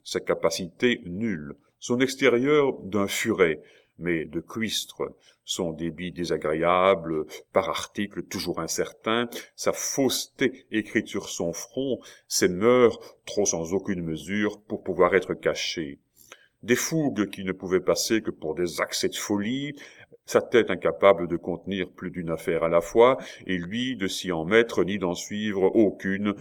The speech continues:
que pour son intérêt personnel. Rien de sacré, nulle sorte de liaison respectée,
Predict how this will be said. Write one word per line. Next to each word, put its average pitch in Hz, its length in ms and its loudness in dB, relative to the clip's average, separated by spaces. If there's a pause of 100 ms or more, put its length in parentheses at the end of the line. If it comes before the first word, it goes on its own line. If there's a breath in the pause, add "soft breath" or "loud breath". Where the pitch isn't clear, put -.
(160 loud breath)
que 110 80 0
pour 95 240 -4
son 95 160 -4
intérêt 85 380 2
personnel. 80 680 -4 (460 loud breath)
Rien 87 260 -4
de 80 100 -8
sacré, 113 880 0 (280 loud breath)
nulle 95 180 -4
sorte - 420 0
de 90 160 -2
liaison 90 520 -2
respectée, 101 760 -2